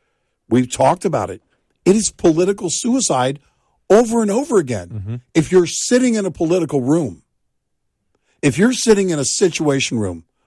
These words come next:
Speaker 1: a political situation room, and you're saying this, these things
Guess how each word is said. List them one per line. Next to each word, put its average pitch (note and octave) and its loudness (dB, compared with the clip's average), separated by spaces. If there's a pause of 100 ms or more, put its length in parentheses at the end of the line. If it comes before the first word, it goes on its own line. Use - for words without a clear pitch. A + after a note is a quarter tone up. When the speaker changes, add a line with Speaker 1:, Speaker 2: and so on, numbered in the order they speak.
Speaker 1:
a A#2 0
political D3 0
situation B2+ -4
room, F2 -10 (1000)
and D#3+ 6
you're E3 0
saying F#3+ -2
this, D3 -2
these E3+ 0
things F#3 2